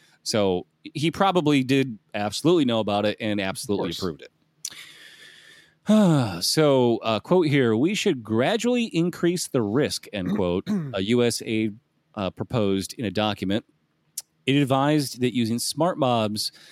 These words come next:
Speaker 1: should only be done in critical opportuni-, opportunistic situations and not at the detriment of our core platform-based network. So again,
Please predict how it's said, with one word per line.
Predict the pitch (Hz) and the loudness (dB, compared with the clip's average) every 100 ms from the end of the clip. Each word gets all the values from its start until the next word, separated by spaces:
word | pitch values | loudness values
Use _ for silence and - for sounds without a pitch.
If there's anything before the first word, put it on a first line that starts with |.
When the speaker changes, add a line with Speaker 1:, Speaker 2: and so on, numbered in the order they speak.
| - | -20
Speaker 1:
should | - 127 143 | -10 -6 -4
only | 208 240 | -2 -2
be | 170 | 0
done | 135 127 | 2 2
in | 117 - | 0 -6
critical | - 202 214 214 | -2 -2 0 0
opportuni-, | 151 151 147 143 143 _ - | 0 -2 -2 -4 -4 _ -8
opportunistic | 147 147 - 123 175 135 - | -6 -6 -4 -2 -2 -6 -8
situations | 117 104 98 95 107 98 95 | -6 -4 -2 -2 -4 -6 -6
and | 127 107 | -6 -4
not | 123 156 175 _ | -2 -2 -4 _
at | 135 | -8
the | 131 | -6
detriment | 113 123 - 113 101 - | -2 -2 -2 -2 -2 -4
of | 98 | -4
our | 95 | -4
core | - - 123 123 | -4 -4 -2 -2
platform-based | - 117 107 - 107 98 95 87 87 - | -4 -6 -6 -6 -8 -6 -6 -8 -6 -2
network. | 131 78 80 - - | -2 -4 -12 -16 -8
So | 107 95 | -4 -2
again, | 92 107 98 92 | 0 0 0 -2